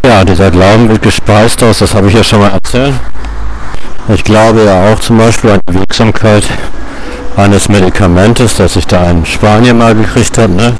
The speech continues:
Pure Chemie. Ich bin ja ein Freund der Chemie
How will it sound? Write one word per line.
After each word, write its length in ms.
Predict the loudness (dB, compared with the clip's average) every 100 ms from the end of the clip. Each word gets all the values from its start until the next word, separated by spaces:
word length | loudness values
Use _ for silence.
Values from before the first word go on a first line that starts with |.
| 0
Pure 280 | 2 2
Chemie. 500 | 0 0 0 2 0 -2 -4 -8 -8 -8 -6 -4 -4 -6 -6
Ich 60 | -2
bin 120 | 0
ja 140 | 2
ein 100 | 0
Freund 500 | 0 0 0 2 2
der 100 | 0
Chemie 560 | 0 0 0 2 2 0